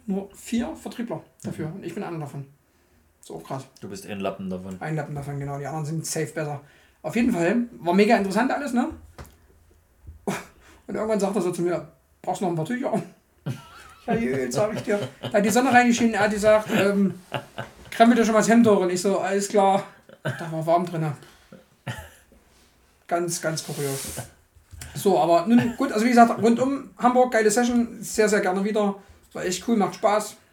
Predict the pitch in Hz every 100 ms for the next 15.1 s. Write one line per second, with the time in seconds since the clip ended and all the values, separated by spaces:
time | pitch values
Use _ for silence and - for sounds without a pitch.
0 | _ _ _ _ _ - - - - 233
1 | 220 185 196 190 180 190 175 165 160 165
2 | - - 165 165 151 151 139 139 127 -
3 | _ _ _ _ - 160 202 170 147 156
4 | 160 156 147 - 147 143 147 147 170 175
5 | 156 151 170 160 131 117 95 98 98 104
6 | 104 - - - - - 180 190 196 190
7 | 196 190 185 - 190 185 180 - 170 180
8 | 202 165 165 - - 95 95 95 90 90
9 | 92 90 - 101 - 127 185 147 90 85
10 | 90 - 101 98 101 - 92 98 107 110
11 | 95 101 92 92 104 104 104 107 - -
12 | _ _ _ _ _ _ _ _ - 92
13 | 101 95 104 101 95 95 98 98 - _
14 | _ _ _ - 98 - 98 90 - 92
15 | 90